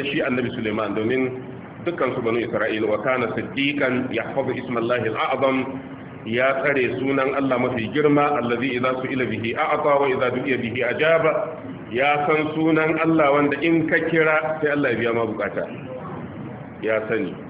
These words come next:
Wannan akasarin malaman tafsiri sun tabbatar da wannan. Ba shakka mutum ne. Kuma hatta Ibn Taymiyyah a littafin sa Kitabun Nubuwa, ya yi magana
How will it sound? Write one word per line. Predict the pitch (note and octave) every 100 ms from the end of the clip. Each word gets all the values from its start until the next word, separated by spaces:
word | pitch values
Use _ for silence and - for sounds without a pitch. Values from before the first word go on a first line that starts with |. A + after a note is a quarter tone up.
| -
Wannan | C3+ B2+ A2+ -
akasarin | - - - E3+ E3
malaman | D#3+ C#3+ C#3 C3+
tafsiri | C3 C#3 B2+ B2
sun | A#2
tabbatar | B2 B2 C3
da | A#2+ G2+
wannan. | F#2 E2+ - - - - - - - -
Ba | - A2
shakka | C#3 C#3 C3 B2 B2+ B2
mutum | G2+ - A2+ F#2
ne. | D#2+ D2+ - - - - - -
Kuma | A#2
hatta | A2 - C3+ C3+ C3
Ibn | C#3+ C3+
Taymiyyah | A#2+ A2 A#2 A#2+
a | A2+
littafin | C3 C#3 C3+ A#2 B2
sa | B2+
Kitabun | B2 C3 B2+ A#2 A2
Nubuwa, | A2 C3+ A#2 - - - - - - - - - -
ya | G#2 B2
yi | B2+
magana | A2 A#2+ G#2+